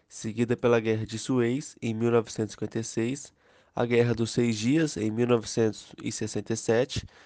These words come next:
e a Guerra de Yom Kippur, em mil novecentos e setenta e três.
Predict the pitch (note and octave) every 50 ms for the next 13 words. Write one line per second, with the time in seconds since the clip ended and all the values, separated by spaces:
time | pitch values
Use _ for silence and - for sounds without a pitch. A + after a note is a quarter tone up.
0 | - _ _ - C3 B2+ A#2 A2+ B2 B2 B2 B2 A#2 A2 A#2 A#2 A2 - A#2+ A2
1 | - - B2 A#2+ A2+ G#2 G2 - - G#2+ G#2 A2 A#2 A2+ A#2 A2+ G#2+ G#2+ G#2 -
2 | - A2 A2 - A2+ G#2 G2 - G#2+ G#2 - G2+ - G#2 G#2 A2 A2 G#2+ G2+ -
3 | - - - - -